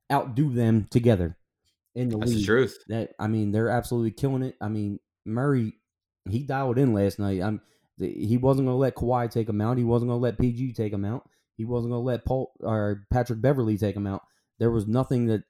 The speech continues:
Speaker 1: they could do to stop him last night. I, he had, what, uh, thirteen points, four assists, and two rebounds in the first quarter last night. I mean, he
Speaker 2: Yeah.
Speaker 1: was just, he was just killing it. I mean,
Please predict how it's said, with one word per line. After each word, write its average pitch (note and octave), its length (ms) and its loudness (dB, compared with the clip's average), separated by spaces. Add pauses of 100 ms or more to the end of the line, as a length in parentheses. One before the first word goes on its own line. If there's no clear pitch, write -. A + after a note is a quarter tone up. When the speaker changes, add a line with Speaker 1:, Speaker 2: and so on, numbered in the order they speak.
(140)
Speaker 1:
they A#2+ 140 2
could A2 160 -4
do A#2+ 160 0
to G#2 80 -4
stop A2+ 280 -6
him G2 160 2
last F#2 260 -2
night. G2+ 180 -2 (340)
I, A2 160 0
he G#2+ 260 0
had, A2 160 0
what, B2 200 0 (500)
uh, G2 360 -2 (840)
thirteen B2+ 520 0
points, C3 640 0 (160)
four C3+ 240 2
assists, C3 380 -2
and A2 160 -2
two C#3 160 0
rebounds C3 460 -2
in A2+ 80 -4
the G2+ 80 -4
first A#2 300 -2
quarter A#2+ 240 0
last C3 260 -4
night. B2+ 220 -4
I - 20 -2
mean, G#2+ 280 -2 (240)
he G#2 160 2
Speaker 2:
Yeah. B2 220 6
Speaker 1:
was - 20 2
just, G#2 260 0 (320)
he A#2+ 120 0
was D3 140 2
just A#2 200 2
killing C3 280 6
it. - 140 0
I G#2 60 2
mean, G#2+ 360 2